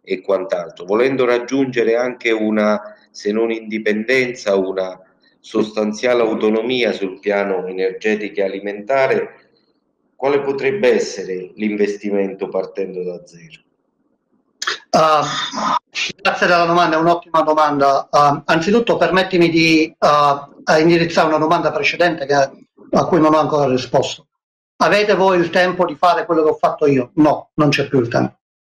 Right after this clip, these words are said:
Speaker 2: Questo è anche il motivo per cui ho chiuso il blog, perché, eh, mi sono reso conto che è inutile continuare a parlare ai venti. Il migliore consiglio che io vi posso dare è: esistono anche in Europa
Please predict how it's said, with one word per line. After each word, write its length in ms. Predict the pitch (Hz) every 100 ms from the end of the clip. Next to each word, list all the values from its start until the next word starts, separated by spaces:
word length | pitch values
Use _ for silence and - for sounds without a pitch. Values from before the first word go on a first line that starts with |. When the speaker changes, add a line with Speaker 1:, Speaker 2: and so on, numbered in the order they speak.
| _
Speaker 2:
Questo 280 | - 175 170
è 20 |
anche 160 | 151 165
il 60 |
motivo 340 | 156 156 175 156
per 120 | 139
cui 120 | 170
ho 140 | 147 -
chiuso 300 | 185 170 147
il 80 |
blog, 420 | 131 147 131 - _ _ _ _ _
perché, 680 | - 143 - 151 139 143 -
eh, 480 | 247 143 139 139 139 240
mi 120 | 151
sono 200 | 143 151
reso 220 | 156 160
conto 300 | 160 165 151
che 80 | 143
è 40 | 143
inutile 420 | 156 156 139 139
continuare 720 | 139 135 139 139 135 127 _ _ -
a 160 | 143
parlare 460 | - 139 139 135 127
ai 100 | 127
venti. 420 | 127 123 127 143 - _ _ _ -
Il 240 | 143 147
migliore 640 | 165 175 170 202 196 180
consiglio 760 | 175 180 170 - 202 175 170 170
che 100 | 170
io 160 | 170 156
vi 120 | 156
posso 300 | 170 160 160
dare 400 | 165 165 151 147
è: 160 | 139 - _ _ - 170
esistono 760 | 143 226 202 - 185 175 170
anche 340 | - 160 170 190
in 100 | 202
Europa 600 | 185 165 139 139 135